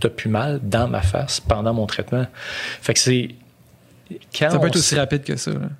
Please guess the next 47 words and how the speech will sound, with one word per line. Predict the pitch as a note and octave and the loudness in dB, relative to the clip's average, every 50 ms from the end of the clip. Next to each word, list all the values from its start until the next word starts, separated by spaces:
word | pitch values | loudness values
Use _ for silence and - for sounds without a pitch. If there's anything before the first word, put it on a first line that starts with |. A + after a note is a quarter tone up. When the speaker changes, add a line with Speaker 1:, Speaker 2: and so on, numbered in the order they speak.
| _ - | _ 0
Speaker 1:
Ah, | D#4 - - A2 | 0 0 0 0
ben, | A2 G#2+ G#2+ G#2 | 0 0 0 0
en | G#2+ | -2
fait, | - D#3 D#3+ | -2 -2 -2
moi, | C#3 B2 C#3 C#3+ | 0 0 0 0
je | A#2 - | -2 -2
suis | - - | -2 -2
à | G#2+ G#2+ | -2 0
l'aise | A#2+ C3+ A#2+ | 0 0 -2
de | A2+ | -2
dire | F#2+ F#2+ B2 B2+ | -4 -4 -4 -4
que | - A#2 | -4 -4
la | G2+ G#2 | -4 -4
majorité | G#2+ A2 G#2 B2 B2 - | -2 -2 -2 -2 -2 -2
de | D#3 | -2
mes | C3+ | -2
patients, | G#2+ - G2+ - B2+ C3 C#3+ C3+ | -2 -4 -4 -4 -4 -4 -4 -4
j'ai | A#2 G#2+ G#2+ G#2 | -2 -2 -2 -2
cinquante | F#2+ - A#2+ A2 A#2+ A#2 | -2 -2 -2 -2 -4 -4
pour | - - | -2 -2
cent | - A2+ G2 | -2 -2 -2
de | G#2 | -2
gain | G2 A2+ A#2+ B2+ B2+ - - - C3 B2 - - | 0 0 0 -2 -4 -8 -12 -10 -10 -6 -2 0
à | A2+ | 0
l'intérieur | G#2+ G#2 G2 G#2+ G#2 G#2+ G#2 | 2 2 2 2 2 0 -2
du | - | -4
traitement. | - - A#2 - - A#2 A#2+ A#2 - - - - - - - | -4 -6 -4 -2 -2 -2 -2 -2 -4 -8 -14 -14 -6 0 2
Speaker 2:
Mhm. | C#3+ B2+ D3 C#3+ | 4 6 6 6
Speaker 1:
T'as | B2+ | 4
une | A2+ | 4
douleur | G#2+ G#2 A#2 A#2 | 4 2 2 2
à | G#2+ G2+ | 2 0
six | - A#2+ | -4 -4
sur | A2 - A2 F#2+ | -4 -4 -4 -4
dix, | F#2+ G#2+ A#2+ - - - - - - | -4 -4 -2 -4 -4 -4 -6 -6 -2
à | - G#2+ G#2 | -2 0 0
la | G2+ F#2 | 0 0
fin | - B2 | 0 -2
du | A2+ - | -2 -2
traitement, | - - G#2 - - A#2 A#2 A#2 | -2 -4 -4 -2 0 0 0 0
t'as | - G#2+ | 0 -2
une | G2 | -2
douleur | G#2 G2+ G#2 G2+ | 0 0 0 0
à | G2 | 0
trois | - - G#2+ G2+ | 0 0 0 0
sur | - - G#2+ | -2 -4 -4
dix, | G#2 A#2 C3+ B2+ - | 0 0 0 0 -2